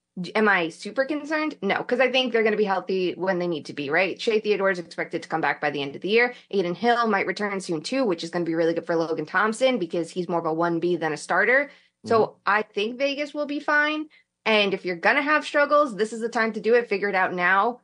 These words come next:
Speaker 1: so you have time to assess your team before the deadline. But, like, doesn't look good.
Speaker 2: There was a really good in-game interview last night with Bruce Cassidy on the bench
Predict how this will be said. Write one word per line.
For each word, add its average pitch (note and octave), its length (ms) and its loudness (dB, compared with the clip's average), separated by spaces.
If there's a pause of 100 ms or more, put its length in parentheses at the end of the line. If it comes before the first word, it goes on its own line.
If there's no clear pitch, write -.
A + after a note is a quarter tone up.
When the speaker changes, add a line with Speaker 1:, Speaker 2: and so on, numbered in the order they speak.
Speaker 1:
so - 140 -10
you G#3+ 140 -4
have F#3+ 180 -2
time F#3 240 -4
to F#3 140 -4
assess F#3 420 0
your F#3 80 -2
team F#3+ 180 -4
before F3 240 -2
the D3 80 -4
deadline. F#3+ 440 2
But, - 120 -2
like, D3+ 320 -2 (580)
doesn't A3+ 220 4
look A3+ 180 2
good. F#3 240 -2 (600)
Speaker 2:
There C3 160 4
was C#3 280 4
a A2 160 0
really G2+ 460 0
good G2 320 -2
in-game F#2+ 500 -6
interview F2+ 400 -8
last E2 320 -8
night F2 200 -10
with E2+ 160 -16
Bruce F#2+ 220 -6
Cassidy F2 480 -8
on D#2 140 -12
the D#2 60 -14
bench D#2 580 -12